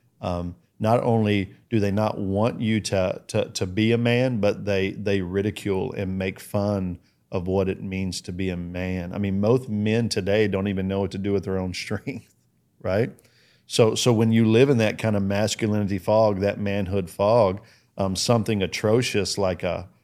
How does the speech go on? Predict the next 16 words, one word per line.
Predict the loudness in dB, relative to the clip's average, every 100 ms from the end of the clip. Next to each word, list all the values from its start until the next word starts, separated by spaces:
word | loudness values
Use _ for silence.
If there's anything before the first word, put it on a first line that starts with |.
| _ _ -2
like | -2 0
an | -4
assault | -2 2 2 2
on | 0 -4
a |
train | -6 -6 -4 -4
happens, | -2 -4 -2 -4 -4 -8 -18 _ _ -4
and, | -2 -2
and | -4 -2
you | 2
don't | 2 2
know | 2
how | 2
to | 2
<laughs> | 2
respond. | 0 2 4 6 6 4 -2